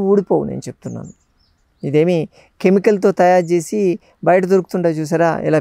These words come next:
పెట్టి ఇలా ఆరిపోయిన తర్వాత ఇలా, ఇలా అనగానే మొత్తం ఊడిపోతాయి, ఆ టైప్ కాదు ఇది. అవి ఎలా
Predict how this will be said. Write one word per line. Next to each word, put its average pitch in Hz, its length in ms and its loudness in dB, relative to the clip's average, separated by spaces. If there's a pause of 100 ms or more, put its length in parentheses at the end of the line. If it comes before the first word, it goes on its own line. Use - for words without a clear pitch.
పెట్టి 160 300 -2 (440)
ఇలా 160 140 4 (140)
ఆరిపోయిన 170 340 2
తర్వాత 170 220 0
ఇలా, - 100 -6 (160)
ఇలా 160 180 0
అనగానే 175 380 -6
మొత్తం 170 180 -8 (100)
ఊడిపోతాయి, 156 400 -8 (160)
ఆ 151 40 -2 (100)
టైప్ 160 240 -2
కాదు 139 200 -4
ఇది. - 80 -18 (460)
అవి 147 200 2
ఎలా 165 120 4